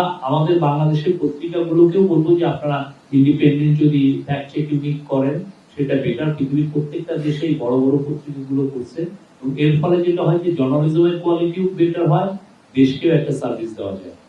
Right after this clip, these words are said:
আমরা সবাইকে আহ্বান করছি। আর আপনারা দেখেছেন যে, আহ, বেশ কিছু মুখ দিয়েছে স্বৈরাচারের, পতিত স্বৈরাচারের, আহ, যারা সাঙ্গপাঙ্গ আছে, দোসর আছে, তারা অনেক কিছু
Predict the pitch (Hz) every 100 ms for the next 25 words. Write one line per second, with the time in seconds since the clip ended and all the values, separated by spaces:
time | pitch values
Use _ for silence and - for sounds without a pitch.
0 | _ 123 139 147 147 143 139 123 110 110
1 | - - - - - - 156 175 - 208
2 | 190 190 190 185 185 170 160 151 - -
3 | 135 143 143 - 170 165 - - 165 151
4 | 170 151 156 151 147 143 151 147 151 151
5 | 151 147 147 147 135 151 147 - 143 143
6 | 139 147 143 131 131 - - - 131 139
7 | 143 139 139 135 131 147 143 147 143 131
8 | 135 127 123 - 123 123 117 165 156 127
9 | - 117 - - - - 131 147 147 147
10 | 151 147 147 -